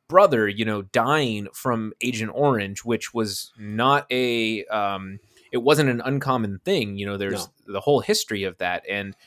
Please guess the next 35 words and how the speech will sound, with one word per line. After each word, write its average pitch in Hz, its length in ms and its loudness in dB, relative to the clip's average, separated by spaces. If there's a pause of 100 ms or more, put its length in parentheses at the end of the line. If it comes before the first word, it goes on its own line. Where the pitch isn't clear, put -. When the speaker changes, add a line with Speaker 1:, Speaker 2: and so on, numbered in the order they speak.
(460)
Speaker 2:
Yeah. 98 200 -12
Speaker 1:
it, 143 200 -4
it's, 139 180 -8
it's - 180 -8
crazy. 277 460 -2
And, 131 120 0
and, 135 160 0
and 135 180 -2
the, 117 240 0
Speaker 2:
We, - 60 -14
Speaker 1:
the 120 320 4
Speaker 2:
we've 139 180 -2
got 139 140 0
that 127 160 0
now 123 220 0
with, 127 260 -2
uh, 127 300 4
with 127 100 -2
the 123 80 -6
burn 143 240 0
pits. - 560 -12
We've 233 120 -4
Speaker 1:
Yeah. 196 280 0
Speaker 2:
heard 117 100 -2
about 117 180 -4
the 113 60 -10
burn 131 200 -2
pits 101 340 -10
and 98 100 -6
how 107 340 -4
we're 98 100 -8
exposed 107 380 -4
to 101 40 -16
that. 123 300 0
And, 95 320 -10